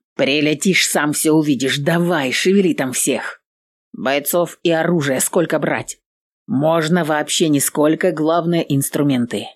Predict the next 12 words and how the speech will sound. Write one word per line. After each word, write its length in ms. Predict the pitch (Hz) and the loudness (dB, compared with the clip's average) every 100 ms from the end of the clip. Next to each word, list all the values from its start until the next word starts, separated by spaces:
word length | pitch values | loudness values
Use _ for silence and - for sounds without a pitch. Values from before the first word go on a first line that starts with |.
| _ _ _ _ - | _ _ _ _ -10
Я 260 | - 120 269 | -2 0 0
отключился 800 | - 233 - 208 208 240 240 262 | 0 -4 2 0 2 -2 0 0
и 60 | 247 | 0
протянул 500 | 247 254 196 170 156 | 0 2 2 2 0
парню 360 | 143 131 143 | -2 -2 -2
его 300 | 143 135 131 | -2 0 0
имущество. 640 | 135 131 - - - 92 - _ _ _ - | 0 -2 -4 -8 -8 -10 -10 _ _ _ -8
«Благодарю, 720 | 135 151 156 160 160 156 214 | -2 0 2 2 0 4 4
не 100 | 202 | 4
смею 400 | - 196 214 190 | 2 2 4 4
больше 320 | 147 143 151 | 2 0 2
задерживать». 720 | 147 147 143 123 117 104 - | 0 0 0 -2 -6 -8 -12